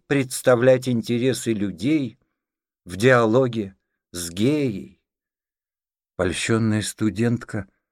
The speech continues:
залилась краской. «Нужно еще, чтобы Гея одобрила наше решение оставить и волков целыми, и овец сытыми», скривилась министр обороны.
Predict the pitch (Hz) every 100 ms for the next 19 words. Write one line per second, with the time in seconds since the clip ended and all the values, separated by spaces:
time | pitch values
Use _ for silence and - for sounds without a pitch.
0 | _ _ _ _ _ 82 87 101 107 113
1 | 113 - - 92 73 - - 69 - _
2 | _ _ _ _ _ _ _ _ _ _
3 | _ _ _ _ _ _ _ _ _ 120
4 | 117 110 110 117 113 113 - 127 143 156
5 | 151 - - 156 147 147 139 110 131 135
6 | 131 135 131 127 135 135 127 135 131 135
7 | 127 120 - 123 120 117 - 147 139 139
8 | 131 131 127 _ _ _ _ _ - 104
9 | - - 127 123 120 - 120 110 117 110
10 | 127 127 123 - 117 127 131 127 123 123
11 | 117 120 120 120 165 165 - - - 101
12 | 95 98 85 87 87 _ _ _ _ -
13 | - 107 98 104 127 135 131 135 127 120
14 | 98 - 104 101 107 110 82 - _